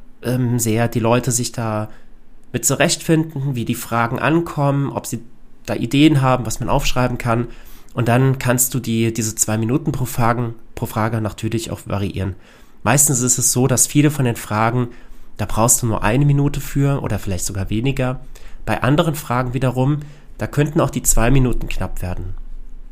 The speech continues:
Ich persönlich, ähm, plane mit jeder Perspektive oder bei jeder Perspektive zehn Minuten ein,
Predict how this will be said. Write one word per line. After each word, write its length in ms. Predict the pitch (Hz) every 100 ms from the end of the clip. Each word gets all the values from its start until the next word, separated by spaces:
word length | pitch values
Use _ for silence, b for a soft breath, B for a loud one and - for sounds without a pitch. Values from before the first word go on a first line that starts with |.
| - - - - - -
Ich 120 | -
persönlich, 640 | - 117 131 185 185 -
ähm, 300 | 139 147 147 147 B B B
plane 600 | - 117 131 165 160 156 120
mit 220 | 131 -
jeder 220 | 135 139
Perspektive 840 | 135 120 - 123 - 120 117 117 113 -
oder 100 | 107
bei 100 | 110
jeder 220 | 113 120
Perspektive 680 | 120 - 113 - 104 98 -
zehn 280 | - 131 147
Minuten 380 | 165 175 170 160
ein, 320 | 160 170